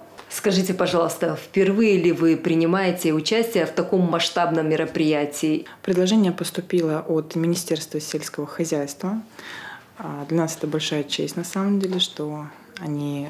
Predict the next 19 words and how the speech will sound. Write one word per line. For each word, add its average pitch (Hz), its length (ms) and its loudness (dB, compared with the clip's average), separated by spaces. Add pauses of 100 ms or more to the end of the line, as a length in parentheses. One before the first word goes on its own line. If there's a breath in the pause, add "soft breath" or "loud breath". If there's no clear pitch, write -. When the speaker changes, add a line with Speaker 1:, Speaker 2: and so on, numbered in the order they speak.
Speaker 2:
сами 147 460 -4
из-, 143 120 -10
как - 180 -12
бы 143 160 -14
предложили 147 500 -2
нам 185 240 0
участие. 214 640 -2 (580 loud breath)
Для 165 120 0
нас 165 240 0
это 165 120 -2
новая 151 220 2
точка 147 380 -4
роста 208 800 -2
и 175 400 0 (120)
в - 80 -16
целом 165 380 -2
вообще 147 240 -2
большая 156 720 -2 (180)
и 151 300 -2